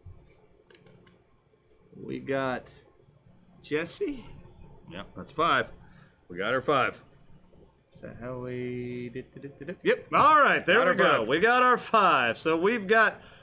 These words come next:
Speaker 1: Jesse, Tyler, Katie, James, and Ty.
Speaker 2: The answer was a hundred and thirty-five pounds caught in Western Australia back in nineteen eighty-five.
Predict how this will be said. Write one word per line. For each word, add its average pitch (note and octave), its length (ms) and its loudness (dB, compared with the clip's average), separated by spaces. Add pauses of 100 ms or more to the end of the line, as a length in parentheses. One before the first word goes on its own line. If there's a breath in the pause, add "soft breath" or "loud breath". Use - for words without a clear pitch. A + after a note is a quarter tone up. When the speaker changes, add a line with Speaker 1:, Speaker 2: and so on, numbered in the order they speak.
(200 loud breath)
Speaker 1:
Jesse, B2 680 0 (520)
Tyler, G3+ 720 2 (540)
Katie, C#4 680 0 (480)
James, B3+ 680 0
and F#3+ 440 -2
Ty. C#3+ 500 2
Speaker 2:
The G#2 60 -4
answer C#3+ 320 0
was B2 180 2
a A#2 80 -2
hundred F#3+ 340 0
and D3 100 -2
thirty-five E3+ 640 0
pounds D#3+ 340 0
caught E3 280 -2
in B2 100 -4
Western E3 380 0
Australia D#3+ 520 2
back C#3 280 0
in B2 120 0
nineteen F#3 680 0
eighty-five. D#3+ 1000 2